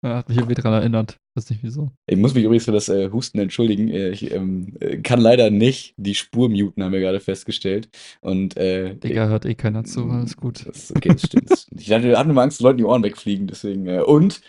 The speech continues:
Speaker 2: mir wurden zumindest von acht Leuten die Spotify-Jahresrückblicke geze-, geschickt, äh, wo wir da in deren Ranking quasi waren.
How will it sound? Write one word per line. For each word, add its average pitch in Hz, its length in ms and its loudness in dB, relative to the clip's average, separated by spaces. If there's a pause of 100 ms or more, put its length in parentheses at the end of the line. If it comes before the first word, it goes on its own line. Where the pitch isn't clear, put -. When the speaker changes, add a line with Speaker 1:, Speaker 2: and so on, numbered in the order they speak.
(360)
Speaker 2:
mir 127 240 4
wurden 165 240 6
zumindest 160 540 2 (1000)
von 123 140 2
acht 185 260 0
Leuten 151 460 2
die 143 100 0
Spotify-Jahresrückblicke 127 1800 2
geze-, 101 420 0
geschickt, 110 600 -6
äh, 117 200 4 (160)
wo 110 200 0
wir 113 180 6
da 110 240 4
in 104 100 0
deren 101 280 0
Ranking 101 400 -2
quasi 71 400 -12
waren. - 420 -14